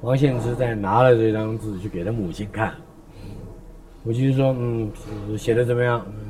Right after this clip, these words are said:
嗯，母亲说：“就那一点儿像你父亲。”所以王献之临池学书，池水为黑。这个故事我觉得可信度不高，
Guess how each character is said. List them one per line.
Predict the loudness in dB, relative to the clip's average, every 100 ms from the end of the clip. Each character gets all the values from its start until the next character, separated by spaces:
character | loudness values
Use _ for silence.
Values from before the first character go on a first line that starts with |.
| -10
嗯， | -6
母 | -4
亲 | -2 0
说 | -2 -2 -10 -20 -16
：“就 | 0 6
那 | 8
一 | 8
点 | 6
儿 | 2
像 | 0 -2
你 | -2
父 | -4 -6
亲。” | -8 -12 -16 -18 -20 -20 -20 -20 -20 -20 -20 -20 -20 -20 -20 0
所 | 10 12
以 | 10 4 0
王 | 2
献 | 4 2
之 | 0 0 -2 -4 -14 -20 -10
临 | 0 2 4
池 | 2 0 -2
学 | 0 2 2
书， | 2 -2 -2
池 | -4 0 0
水 | 2 2
为 | 0 -4
黑。 | -2 -2 -4 -8 -20 -20 -20 -20 -20 -14
这 | 0 4
个 | 4
故 | 2 0
事 | 0 2
我 | 2
觉 | 6 6
得 | 6
可 | 2 0
信 | 2
度 | 4
不 | 6
高， | 6 6 4